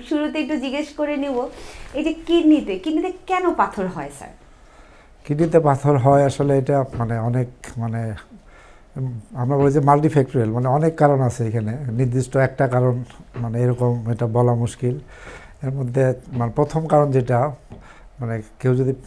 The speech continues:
Speaker 2: মানে পানি কম খায় বা ফ্লুইড ইনটেক কম করে, এটা একটা কারণ। তারপরে তার মানে যদি তার স-, মানে শরীরে, আহ, কিছু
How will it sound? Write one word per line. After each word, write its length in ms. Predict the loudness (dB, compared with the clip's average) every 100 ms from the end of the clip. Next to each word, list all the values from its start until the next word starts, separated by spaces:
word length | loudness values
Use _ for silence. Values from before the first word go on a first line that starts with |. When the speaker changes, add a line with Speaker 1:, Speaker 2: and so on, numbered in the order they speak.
| -8
Speaker 2:
মানে 360 | -6 -4 -4 -8 -12 -20 -20 2
পানি 240 | 4 4
কম 240 | 2 0 0
খায় 200 | -2 -2
বা 120 | -2
ফ্লুইড 420 | 2 4 4 4
ইনটেক 300 | 0 0 0
কম 220 | 2 2
করে, 200 | 0 -4 -6 -14 -14 -10
এটা 140 | -6
একটা 200 | -4 -2
কারণ। 300 | -2 -2 -4 -6 -12 -20 -20 -20 -12 -4
তারপরে 380 | -2 0 -2
তার 260 | 2 2 2 0 -12 -14
মানে 480 | -10 -6 -6 -4 -6 -4
যদি 420 | 0 2 2 0 -8 -20 -20 -20 -12 -2
তার 140 | -2
স-, 200 | -2 -4
মানে 380 | -4 -2 -4 -6 -8 -2
শরীরে, 380 | 2 4 4 0
আহ, 60 | -4 -14 -20 -20 -20 -20 -12 -10 -8 -8 -12 -18 -20 -14
কিছু 440 | -12 -4 -2 -2